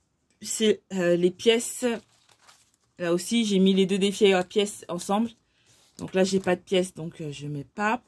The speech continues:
Ensuite, ici, euh, c'est le défi YouTube, je crois. Ouais.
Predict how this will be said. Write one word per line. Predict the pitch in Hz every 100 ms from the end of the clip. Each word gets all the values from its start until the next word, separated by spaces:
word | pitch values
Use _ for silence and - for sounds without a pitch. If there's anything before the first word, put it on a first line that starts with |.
| _ _ _ _ _ _ _ _ _ -
Ensuite, | - 240 240 - 214 190 -
ici, | - 233 - - 190 185 - - _ _ _ _ _ _ _ _ _ _ _ _ _ _ _ _ _ _ _ _ _ - _ -
euh, | 160 156 151
c'est | 156 - - 190 - _ _ _ -
le | - 170
défi | 185 196 - 196
YouTube, | 190 190 - 233
je | 208 190
crois. | - - 208 - 208 _ _ _ _ _ - - - - _ _ _ - _ _ _ _ _ _ _ _ _ _ _ _ _ _ _ _ _ _ _ _ _ _ _ _
Ouais. | - 185